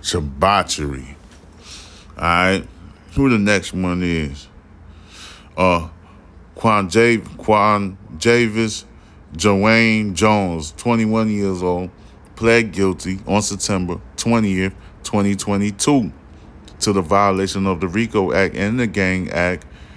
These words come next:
He received a twenty-year sentence, with the first ten years to be served in prison. The rest he's gonna be on probation.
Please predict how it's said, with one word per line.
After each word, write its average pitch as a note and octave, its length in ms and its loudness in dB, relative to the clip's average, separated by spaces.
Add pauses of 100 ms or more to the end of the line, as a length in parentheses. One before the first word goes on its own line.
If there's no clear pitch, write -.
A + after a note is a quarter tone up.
(160)
He A2 120 2
received A2 680 0 (160)
a F2+ 80 -8
twenty-year G#2+ 560 0
sentence, G#2+ 560 -4 (260)
with G2+ 140 -4
the G2+ 80 0
first A#2 380 2
ten G#2 200 0
years G2+ 280 0
to A2 100 -4
be G2+ 180 -4
served G2+ 400 0
in G#2 120 -2
prison. G#2+ 480 -2 (240)
The - 80 -8
rest G2+ 280 0
he's G2+ 160 -4
gonna F#2 240 -4
be F#2 160 -8
on F#2+ 180 -6
probation. G2+ 640 -6